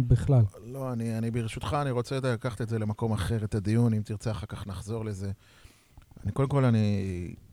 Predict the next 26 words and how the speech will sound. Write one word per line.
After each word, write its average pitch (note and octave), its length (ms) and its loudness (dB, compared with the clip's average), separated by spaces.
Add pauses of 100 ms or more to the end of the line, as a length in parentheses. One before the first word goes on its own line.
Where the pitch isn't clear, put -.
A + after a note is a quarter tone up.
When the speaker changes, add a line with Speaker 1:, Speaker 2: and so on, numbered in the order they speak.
(400)
Speaker 2:
רואה A2+ 800 4 (300)
את - 200 0
הכעסים F#2 1000 0
שיש G#2+ 340 -2
כלפי G#2 340 0
אלונה. A#2 400 0 (920)
אני G2+ 140 0
יכול A#2+ 220 2
להבין C3+ 360 6
אותם, C#3+ 380 2 (120)
אבל G2+ 260 -6
אני C#3+ 200 10
Speaker 1:
הכעסים G#3+ 460 12
הם, F#3+ 160 12
הם D#3 140 12
לא F3+ 160 12
כי F3 300 12 (120)
היא C#3+ 120 12
רוצה C3 280 12
לז-, C3 220 10 (140)
אני C3 160 12
חושב F#3 180 8
שיש - 380 8
שני D#3+ 360 10
סוגים C#3 320 10
של A#2+ 160 10